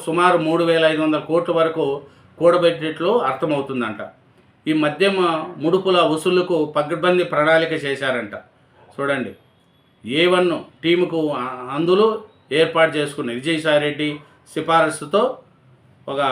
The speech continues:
మీటింగ్ జరిగింది. ఆ మీటింగ్లో రాజకేశ రెడ్డి, పెద్దిరెడ్డి, మిథున్ రెడ్డి, విజయసాయి రెడ్డి, మళ్ళా సజ్జల శ్రీధర్ రెడ్డి, వీళ్ళంతా చేశారు. దీనికి సహకరించింది ఏమనంటే,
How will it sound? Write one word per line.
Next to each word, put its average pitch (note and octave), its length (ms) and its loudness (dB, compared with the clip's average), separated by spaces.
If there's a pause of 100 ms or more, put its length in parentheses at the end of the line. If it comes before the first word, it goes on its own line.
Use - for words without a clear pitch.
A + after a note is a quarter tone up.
(240)
మీటింగ్ D#3 360 0
జరిగింది. C#3+ 420 -2 (320)
ఆ B2+ 80 -2 (120)
మీటింగ్లో D#3 460 0 (240)
రాజకేశ C#3 460 -2
రెడ్డి, C#3+ 300 -6 (240)
పెద్దిరెడ్డి, C3+ 580 -4 (440)
మిథున్ C3+ 340 -4
రెడ్డి, C#3 280 -4 (420)
విజయసాయి C#3+ 540 -2
రెడ్డి, C#3 300 -6 (1080)
మళ్ళా B2+ 320 -4
సజ్జల D3 420 -2
శ్రీధర్ C#3+ 500 -2
రెడ్డి, C#3 220 -4 (340)
వీళ్ళంతా D#3+ 540 2 (1160)
చేశారు. E3 380 2 (200)
దీనికి F3 340 2
సహకరించింది F3 680 0
ఏమనంటే, E3 320 2